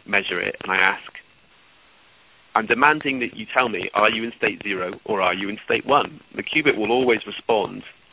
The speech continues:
either saying zero or one, and it will do so with some probability. So in a way, you can think that a superposition is like being in zero or one with different probabilities.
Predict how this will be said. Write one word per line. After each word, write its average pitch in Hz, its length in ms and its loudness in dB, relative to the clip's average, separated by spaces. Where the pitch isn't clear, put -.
either 107 320 4
saying 98 400 2
zero 98 340 -2
or 90 40 -6
one, 92 260 -2
and 107 100 -2
it 92 40 2
will 117 120 0
do 160 240 -2
so 202 160 6
with 95 240 -4
some 107 200 2
probability. - 720 -2
So 160 80 6
in 214 80 6
a 226 60 8
way, 104 420 4
you 156 80 -12
can 120 120 -14
think 113 260 0
that 90 120 -4
a - 120 -8
superposition 95 760 -8
is 98 160 -8
like 95 420 0
being 101 520 2
in 95 400 -6
zero 107 340 0
or 98 160 2
one 92 420 -2
with 95 100 -6
different - 240 -2
probabilities. 92 640 -4